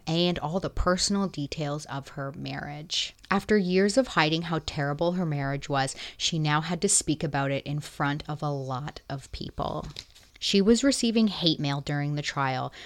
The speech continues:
about why she couldn't see how guilty Emil was and that he was a monster. So essentially, people were getting mad at her for not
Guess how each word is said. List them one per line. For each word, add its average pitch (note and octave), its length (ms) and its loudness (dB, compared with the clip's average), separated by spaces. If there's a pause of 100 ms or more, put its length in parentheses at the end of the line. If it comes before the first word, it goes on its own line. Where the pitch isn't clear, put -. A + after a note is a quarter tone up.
(140)
about D3+ 600 0 (120)
why D#3+ 420 0
she - 200 4
couldn't F#3+ 280 0
see D3+ 240 -2
how D#3 160 0
guilty D3+ 440 -4
Emil D3 420 -4
was C3 300 -4 (260)
and D3+ 160 -2
that D3+ 120 -2
he D#3+ 240 -2
was D3+ 180 -2
a C#3+ 40 -4
monster. C3 640 -4
So E3+ 180 -2
essentially, G#3 640 4
people C4 520 4
were F#3+ 140 4
getting E3+ 380 0
mad D#3 220 0
at - 100 -6
her F3 380 0
for - 200 -6
not D3 300 -2